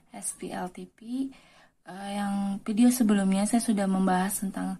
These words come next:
sistem persamaan linear dua variabel dan sekarang tiga variabel. Sebenarnya metode penyelesai-, penyelesaiannya dengan cara gabungan atau substitusi dan eliminasi,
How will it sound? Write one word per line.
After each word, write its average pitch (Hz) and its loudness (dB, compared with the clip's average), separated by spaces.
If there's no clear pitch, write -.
sistem 214 -6
persamaan 196 0
linear 196 0
dua 185 0
variabel 190 0
dan 202 -18
sekarang 196 2
tiga 196 -8
variabel. 190 -6
Sebenarnya 220 2
metode 226 6
penyelesai-, 196 -4
penyelesaiannya 202 2
dengan 196 -10
cara 202 -2
gabungan 190 4
atau 190 -18
substitusi 190 -10
dan 190 -4
eliminasi, 185 0